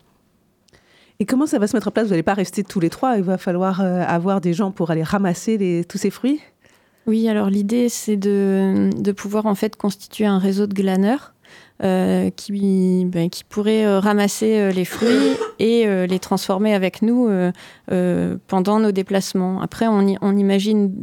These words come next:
Speaker 2: plusieurs, euh, plusieurs formules. Euh, ça peut être aussi, euh, plusieurs, euh, plusieurs personnes qui sont dans un même village ou,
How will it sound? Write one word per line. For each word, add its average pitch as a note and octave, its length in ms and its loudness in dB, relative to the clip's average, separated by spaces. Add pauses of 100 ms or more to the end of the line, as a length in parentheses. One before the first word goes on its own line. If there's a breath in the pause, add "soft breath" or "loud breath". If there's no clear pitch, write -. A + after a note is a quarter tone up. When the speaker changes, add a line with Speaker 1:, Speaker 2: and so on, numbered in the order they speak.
(280)
Speaker 2:
plusieurs, G#3 460 -2
euh, F3+ 140 0
plusieurs G3 360 -4
formules. G#3+ 500 2
Euh, F#3+ 180 2 (300 loud breath)
ça F#3 140 -2
peut G3+ 120 -2
être G3+ 220 -2
aussi, A#3 360 0
euh, F#3+ 260 0 (240 loud breath)
plusieurs, G#3 460 0
euh, F#3+ 280 2
plusieurs G#3+ 380 -4
personnes A3+ 460 -2
qui - 120 -10
sont - 160 -2
dans G3 200 0
un F#3+ 60 2
même F#3+ 200 4
village G3+ 500 0
ou, F#3+ 380 -4